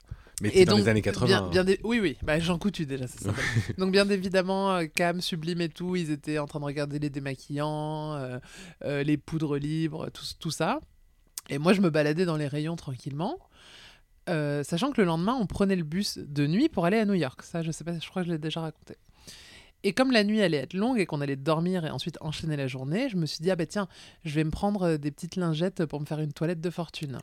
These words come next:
Speaker 1: Oh là là, ça me déprime. Toilette au gant dans l'évier.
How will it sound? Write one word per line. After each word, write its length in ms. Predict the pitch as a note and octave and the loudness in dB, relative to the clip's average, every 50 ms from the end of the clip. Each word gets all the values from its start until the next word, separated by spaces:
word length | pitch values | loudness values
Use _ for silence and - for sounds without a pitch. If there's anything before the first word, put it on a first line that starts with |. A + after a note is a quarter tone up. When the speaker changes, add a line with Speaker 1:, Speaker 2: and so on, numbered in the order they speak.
| - | -6
Speaker 1:
Oh 100 | A#2+ A2 | -4 -4
là 140 | G#2 F#2+ F2+ | -2 -2 -4
là, 480 | F2 E2+ E2+ F2 F#2 F#2 F2 E2+ E2 E2 | -4 -4 -4 -4 -2 -2 -4 -4 -6 -8
ça 140 | D#2+ - F#2 | -8 -8 -6
me 80 | F2+ | -4
déprime. 640 | F2+ F#2+ F2+ - - - - F#2+ G2 G2 F#2+ F#2+ F2+ F2 F2 - | -4 -4 -4 -6 -6 -6 -2 -2 0 0 0 -2 -4 -6 -6 0
Toilette 300 | - G#2+ G#2+ G#2 G2 - | 4 6 6 6 6 4
au 100 | G#2 G#2 | 0 0
gant 180 | F#2+ A2 G#2+ A2 | 2 2 2 4
dans 80 | G#2 | 2
l'évier. 400 | F#2+ F#2+ F#2 F2 F#2 G#2 A2 A#2+ | 2 0 0 0 -2 -2 -2 -2